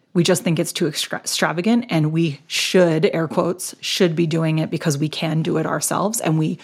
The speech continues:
should be saving that money. I talk all about in the money mindset episode, uh, and I think that's episode number thirty-five, I wanna say, if you're looking for that, how having the courage and valuing yourself enough to spend on things that make your life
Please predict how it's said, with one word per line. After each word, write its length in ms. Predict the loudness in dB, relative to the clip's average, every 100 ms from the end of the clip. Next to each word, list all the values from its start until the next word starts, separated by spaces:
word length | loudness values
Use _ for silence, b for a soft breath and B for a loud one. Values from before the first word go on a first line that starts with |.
| B B
should 360 | -8 2 4 4
be 140 | 0
saving 400 | -2 -2 -2 -4
that 160 | -6 -4
money. 300 | -4 -6 -10 _ b b b b b b b
I 60 | -2
talk 240 | 0 0
all 180 | 2 2
about 240 | 2 0
in 100 | 0
the 60 | -2
money 240 | 0 0
mindset 420 | 0 -2 -2 -4 -4
episode, 540 | -6 -6 -4 -2 -4 b b b b b _ -2
uh, 280 | -2 -2 -8 -10 -4
and 100 | -2
I 40 |
think 160 | 0 0
that's 240 | 0 -4 -12 -8 -4
episode 280 | -2 0 0
number 300 | 0 -2 -4
thirty-five, 720 | -2 0 2 0 -2 -4 -6
I 40 |
wanna 180 | -4 -2
say, 140 | -2 -4
if 120 | -2
you're 140 | -2
looking 280 | -2 -2 -4
for 140 | -4
that, 220 | -4 -6 -10 _ b b b b b b b _ _ _ _
how 600 | 0 2 4 2 0 -6 _ _ _ _ -4
having 360 | 0 2 0
the 100 | -2
courage 540 | -6 -4 0 2 2 2
and 140 | 2
valuing 400 | 2 2 2 2
yourself 380 | 0 0 -2 0
enough 480 | 0 2 2 0 -4
to 120 | -4
spend 640 | -2 0 0 4 4 4 2
on 160 | 0
things 320 | 0 -2 0 -2
that 120 | 0
make 220 | -2 -2
your 140 | -2
life 380 | -2 -2 -4 -6